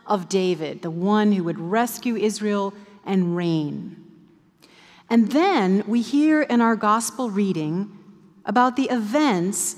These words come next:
leading to the crucifixion and death of Jesus, hence Sunday of the Passion. In one hour, we trace the significant moments in the last week of Jesus' life.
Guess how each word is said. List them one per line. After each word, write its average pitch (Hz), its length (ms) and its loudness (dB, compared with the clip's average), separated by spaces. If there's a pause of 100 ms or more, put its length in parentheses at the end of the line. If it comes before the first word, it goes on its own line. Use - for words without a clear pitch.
(100)
leading 214 680 2
to - 100 -8
the 208 120 -2
crucifixion 208 920 -6 (340)
and 233 280 0
death 277 560 -4
of 165 160 -10
Jesus, - 880 -12 (160)
hence 185 580 -6 (840)
Sunday 190 540 0
of 160 120 -6
the 156 80 -12
Passion. - 640 -8 (1800)
In 247 200 6
one 339 220 6
hour, 240 340 2
we 233 160 0
trace 269 440 -2
the 233 140 -4
significant 240 720 0
moments 190 580 0
in - 160 -6
the 185 100 -2
last 208 560 -2 (120)
week 202 340 -6
of 170 140 -10
Jesus' 190 420 -4
life. 160 520 -10